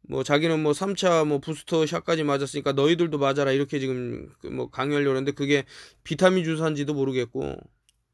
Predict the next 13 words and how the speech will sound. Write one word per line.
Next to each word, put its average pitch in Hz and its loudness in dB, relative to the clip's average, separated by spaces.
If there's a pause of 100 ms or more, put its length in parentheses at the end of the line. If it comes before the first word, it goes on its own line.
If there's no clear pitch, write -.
예, 120 -6
상당히 156 -4
보기가 147 -2
안 120 -2
좋습니다. 127 -6 (2000)
에, 170 2 (560)
우리는 180 2
많은 175 4
것을 180 2
냉정하게 160 0
볼 143 -2
수 143 -2
있다. 135 -4